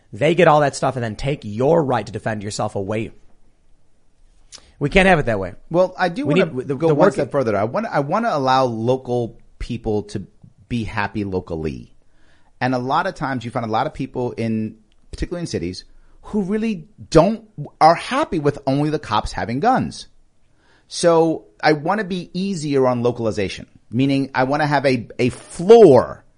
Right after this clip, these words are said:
Speaker 2: that is just fair to all gun owners. And then each county can be, can loosen those as they see fit. And then we move towards looser and looser. And why do we do that? Because there's a cultural issue that we have to deal with.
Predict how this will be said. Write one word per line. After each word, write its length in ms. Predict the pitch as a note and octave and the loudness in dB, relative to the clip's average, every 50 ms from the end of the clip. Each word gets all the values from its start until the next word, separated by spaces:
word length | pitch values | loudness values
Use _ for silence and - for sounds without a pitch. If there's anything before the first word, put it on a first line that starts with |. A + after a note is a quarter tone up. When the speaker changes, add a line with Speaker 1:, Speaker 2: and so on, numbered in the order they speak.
| _ _ _ _ _ | _ _ _ _ _
Speaker 2:
that 140 | C3+ C3 C#3 | 2 4 4
is 100 | B2+ - | 4 2
just 200 | D3+ C3+ - - | 0 -2 -2 -4
fair 540 | - - - - F3+ F#3+ G3 F3 D#3 C#3+ C3 | -12 -16 -2 4 4 6 6 6 4 2 2
to 100 | - C#3 | 0 2
all 280 | - C3+ C#3+ C#3+ C#3 | 6 8 8 8 8
gun 180 | C3 B2+ A#2 G2+ | 6 2 2 2
owners. 360 | F2 E2 F#2 D3 E3 - - - - _ _ - - - - - - - - - - - - - | -2 -4 -6 -8 -10 -12 -20 -20 -20 _ _ -20 -20 -20 -20 -20 -20 -20 -20 -20 -20 -12 -2 0
And 160 | C#3+ D3 D3 | 0 2 4
then 180 | D3+ D3+ D3 - - - | 2 2 0 -6 -6 -2
each 440 | G#3 A3+ A#3 F#3 - - - - | 0 0 0 0 -2 -4 -6 -4
county 600 | - - F#3 F#3 F#3+ E3+ - C3+ B2 B2 A#2+ G#2+ - - _ _ _ _ | -2 0 0 0 0 0 -2 -2 -2 -2 -4 -6 -10 -18 _ _ _ _
can 240 | - E3 D#3 D3 C#3+ | 4 4 4 4 2
be, 180 | C#3 D3 D3 C#3+ | 0 -2 -2 -4
can 320 | - - D3+ D3 C#3+ C#3 D3 | -4 -2 -2 0 0 2 2
loosen 460 | F#3+ A3+ A#3+ - - - E3+ D#3 C#3+ | 0 0 0 -2 -4 -6 -6 -2 0
those 380 | C#3 C#3 C3+ C3+ C3 B2+ - - - | 2 2 2 2 0 -2 -4 -6 -2
as 280 | B2+ C3+ C#3 C3 G#2+ G#2+ | 0 0 0 0 0 -2
they 160 | C3 B2+ A#2+ | -2 -2 -2
see 260 | A#2 - - A#2+ A2+ | -4 -4 -6 -6 -6
fit. 380 | - - G2 D2 - - - - _ _ _ _ _ _ _ - | -6 -6 -8 -8 -8 -10 -18 -20 _ _ _ _ _ _ _ -8
And 100 | - C3 | -2 -2
then 80 | C#3 C3 | 0 2
we 100 | C#3 C#3 | 2 0
move 340 | C#3 D3 D#3 E3+ E3+ C#3+ - | 2 2 0 0 0 -2 -6
towards 640 | - - D#3 C3+ B2 C#3 D#3 D#3+ D#3 D3+ C#3 G#2 A2+ | -4 -4 -4 -4 -4 -6 -2 2 2 2 2 2 -2
looser 340 | B2 C#3 C#3+ C3 - C#3 | -4 -4 -4 -4 -4 -6
and 100 | B2+ A#2+ | -4 -2
looser. 280 | A#2+ C3 B2 G#2 - G2 | -2 -4 -4 -4 -6 -6
And 100 | F#2+ G#2 | -2 2
why 100 | B2 D3+ | 2 4
do 60 | D#3+ | 4
we 60 | D3+ | 4
do 100 | C#3+ C#3 G2+ | 2 2 0
that? 240 | F#2+ D#2 - - - - - _ - _ - | 0 -2 -4 -8 -18 -20 -20 _ -20 _ -10
Because 240 | - A#2+ - D#3 - | -8 -2 -2 0 2
there's 240 | D3+ D3+ D3+ D3 D3 | 4 2 2 2 0
a 40 | |
cultural 640 | C#3 - - - G3+ G#3+ G#3+ - - F#3 D#3 D3 - - | -4 -6 -6 -4 -2 -2 -2 -2 0 0 2 2 0 0
issue 360 | C#3+ D3+ C#3+ - - C3 B2 G#2+ | -2 -4 -2 -4 -4 -6 -2 0
that 160 | A#2 F#2 E2+ | 0 0 0
we 60 | A#2 | 0
have 80 | A2+ G2 | -2 -2
to 60 | G#2 | -2
deal 120 | A2+ G#2+ | -2 -2
with. 180 | F#2 E2+ - | -2 -2 -6